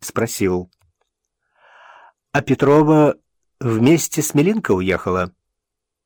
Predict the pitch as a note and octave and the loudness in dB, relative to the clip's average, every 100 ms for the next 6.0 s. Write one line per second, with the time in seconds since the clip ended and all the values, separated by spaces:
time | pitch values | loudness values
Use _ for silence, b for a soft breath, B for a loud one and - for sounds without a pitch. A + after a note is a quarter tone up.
0 | _ _ _ - G2+ C#3+ C#3+ G2 - A2+ | _ _ _ -12 -8 -4 -2 -4 -4 -4
1 | - A2+ - A2 D2+ - _ _ _ _ | -6 -8 0 0 -2 -8 _ _ _ _
2 | _ _ _ - G3+ F#3+ F2 F2+ G2 D#2+ | _ _ _ -4 0 0 0 0 -2 -2
3 | - _ _ _ _ _ _ _ _ _ | -6 _ _ _ _ _ _ _ _ _
4 | _ _ - E3+ D3+ D3+ D3 D3 C#3 C#3 | _ _ 0 2 4 4 6 4 4 4
5 | C#3 A#2+ A2+ B2+ G#2+ A2+ G#2+ F#2+ D2 - | 4 2 0 0 0 -2 -4 -4 -6 -18